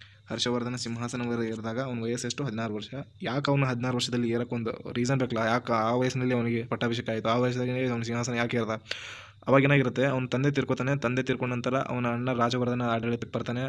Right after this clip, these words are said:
ರಾಜವರ್ಧನ ಅಧಿಕಾರ ಸ್ವೀಕರಿಸ್ತಾನೆ. ಆಮೇಲೆ ತಂಗಿಯನ್ನ ವಿವಾಹ ಮಾಡ್ತಾರೆ. ಯಾರ ಜೊತೆ? ಮೌಖರಿ ರಾಜ ಯಾರು? ಗರ್ಭವರ್ಧ-, ಗೃಹವರ್ಧನನೊಂದಿಗೆ ಮದುವೆ ಮಾಡ್ತಾನೆ. ಆಮೇಲೆ ಒಬ್ಬ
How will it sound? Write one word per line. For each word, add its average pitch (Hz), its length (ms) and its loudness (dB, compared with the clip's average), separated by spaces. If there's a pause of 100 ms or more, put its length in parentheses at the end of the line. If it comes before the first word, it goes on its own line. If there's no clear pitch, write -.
(140)
ರಾಜವರ್ಧನ 120 360 0
ಅಧಿಕಾರ 120 280 -2
ಸ್ವೀಕರಿಸ್ತಾನೆ. 123 460 -2 (440)
ಆಮೇಲೆ 120 200 0
ತಂಗಿಯನ್ನ 131 520 0
ವಿವಾಹ 123 240 2
ಮಾಡ್ತಾರೆ. 117 300 0
ಯಾರ 117 120 2
ಜೊತೆ? 135 520 -4 (100)
ಮೌಖರಿ 123 360 4
ರಾಜ 120 200 2
ಯಾರು? 123 520 0 (240)
ಗರ್ಭವರ್ಧ-, 117 640 0
ಗೃಹವರ್ಧನನೊಂದಿಗೆ 117 1400 -2
ಮದುವೆ 120 140 2
ಮಾಡ್ತಾನೆ. 117 320 -2
ಆಮೇಲೆ 139 360 0
ಒಬ್ಬ 131 160 2